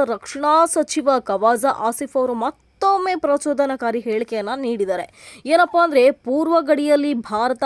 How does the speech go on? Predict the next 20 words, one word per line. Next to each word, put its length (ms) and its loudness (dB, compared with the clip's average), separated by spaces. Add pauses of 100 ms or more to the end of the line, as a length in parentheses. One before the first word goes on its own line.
(120)
ಹಾಗೆ 280 -4
ಪಶ್ಚಿಮ 500 -6
ಗಡಿಯಲ್ಲಿ 480 -2
ಅಫ್ಘಾನ್ 680 -4
ತಾಲಿಬಾನ್ 480 -2
ವಿರುದ್ಧ 300 -4 (680)
ಎರಡೂ 680 6
ಮುಂಚೂಣಿ 680 -2
ಯುದ್ಧಕ್ಕೆ 600 -2
ತಮ್ಮ 340 0
ದೇಶ 360 -4
ಸಂಪೂರ್ಣವಾಗಿ 1040 -2
ಸಿದ್ಧವಾಗಿದೆ 960 -4
ಅಂತ 240 -10
ಹೇಳ್ಕೊಂಡಿದ್ದಾರೆ. 680 -6 (560)
ಅಷ್ಟೇ 240 0
ಅಲ್ಲದೆ, 300 2
ಪಾಕಿಸ್ತಾನದಲ್ಲಿರುವಂತಹ 1400 0
ಇಸ್ಲಾಮಾಬಾದ್ನಲ್ಲಿ 1120 -2
ನಡೆದಿರುವಂತಹ 840 -4